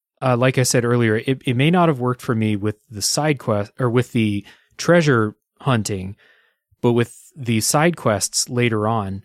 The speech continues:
I actually did really enjoy that. And, like, you know, you do something in one time period, then you come back to that place in the future and something has happened. And I, this is, again, it's not like a butterfly effect to the maximum,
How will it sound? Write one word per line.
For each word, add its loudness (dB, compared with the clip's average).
I -6
actually -2
did 2
really -2
enjoy -4
that. -8
And, -4
like, -4
you 0
know, 2
you -2
do 2
something 0
in -2
one 0
time -2
period, 0
then 0
you 0
come -4
back -2
to -6
that -4
place -2
in -4
the -4
future 0
and -4
something -6
has -6
happened. -6
And -4
I, 0
this 2
is, 2
again, -2
it's -4
not -4
like -6
a -4
butterfly 0
effect -4
to 0
the -2
maximum, -4